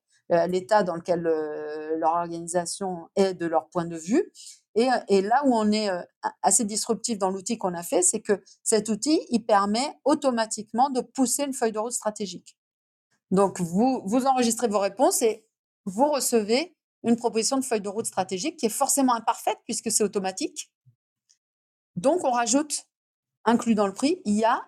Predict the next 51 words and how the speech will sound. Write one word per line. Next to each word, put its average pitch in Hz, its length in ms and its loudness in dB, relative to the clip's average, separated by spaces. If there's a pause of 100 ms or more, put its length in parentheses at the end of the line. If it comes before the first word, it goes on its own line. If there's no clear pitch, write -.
un, 220 260 0
un 226 120 2
temps 254 220 2
de 262 100 -2
conseil 247 420 -2
pour 226 240 -8 (120)
aider 240 540 0 (240)
nos 226 240 2
interlocuteurs 208 760 0 (360)
à 240 360 0
personnaliser 220 840 -2 (320)
cette 202 180 2
feuille 202 160 0
de 185 80 -2
route 240 220 -2
qu'ils 196 200 -2
ont 196 60 4
reçue 175 280 -4
et 196 120 0
à 190 80 0
travailler 214 400 0
en 262 100 -2
intelligence 202 520 -6
collective 208 520 -6 (460)
à 196 80 2
l'intérieur 196 580 0
de 185 80 0
le, 180 240 -2
de 185 100 -2
l'entreprise 190 480 0
pour - 160 -6
faire 196 220 -2
avancer 190 320 -4
ce - 80 -8
sujet-là. 185 420 -10 (320)
Et 190 60 2
ça 220 120 4
correspondait 233 460 0
vraiment 294 300 0
à 254 80 0
un 214 40 4
besoin 214 400 2
de 269 120 -2
clients 226 320 0
qui 233 120 -6
sont 208 200 0
venus 208 180 0
nous 202 100 -4
voir 240 180 0
en 254 60 0
disant : « 214 320 -2